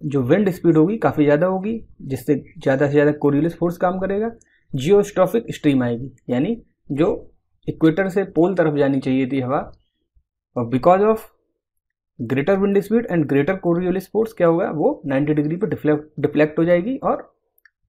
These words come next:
as a westerly चलने लगेगी, जी, जिसे हमने क्या पढ़ा है, geostrophic stream।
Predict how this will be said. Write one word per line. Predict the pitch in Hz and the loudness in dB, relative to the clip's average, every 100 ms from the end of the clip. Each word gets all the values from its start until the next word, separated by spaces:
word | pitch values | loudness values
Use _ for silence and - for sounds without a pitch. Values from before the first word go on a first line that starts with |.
| - | -2
as | 156 | 2
a | 165 | 2
westerly | 151 - 147 202 294 - | 2 4 2 2 -4 -4
चलने | 170 170 | 2 2
लगेगी, | 135 131 139 147 | 2 0 0 0
जी, | 135 147 | -2 -4
जिसे | 139 147 | -4 -2
हमने | 147 147 | 0 -2
क्या | 147 151 | -2 -2
पढ़ा | 151 190 | 0 -2
है, | 277 120 | -4 -6
geostrophic | 143 185 - 135 - 123 | 0 0 0 -4 -2 -6
stream। | - - | -8 -12